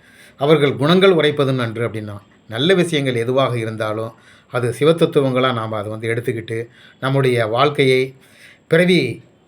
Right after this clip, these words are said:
இந்த பெருங்கடலில் நாம வந்து கடந்து செல்வதற்கு தாயுமானவர் தான் சொன்னாரு, "ஆழி துளும்பெனவே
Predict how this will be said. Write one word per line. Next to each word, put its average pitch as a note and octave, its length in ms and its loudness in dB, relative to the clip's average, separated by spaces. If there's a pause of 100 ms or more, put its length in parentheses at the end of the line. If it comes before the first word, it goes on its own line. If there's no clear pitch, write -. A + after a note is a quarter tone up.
(300)
இந்த B2+ 260 -2
பெருங்கடலில் D3+ 680 2 (1040)
நாம B2+ 260 -4
வந்து B2+ 340 0
கடந்து E3 380 2
செல்வதற்கு C3+ 760 0 (320)
தாயுமானவர் C#3+ 520 2
தான் C#3+ 180 0
சொன்னாரு, C3+ 480 2 (840)
"ஆழி D#3+ 340 2
துளும்பெனவே F3+ 960 4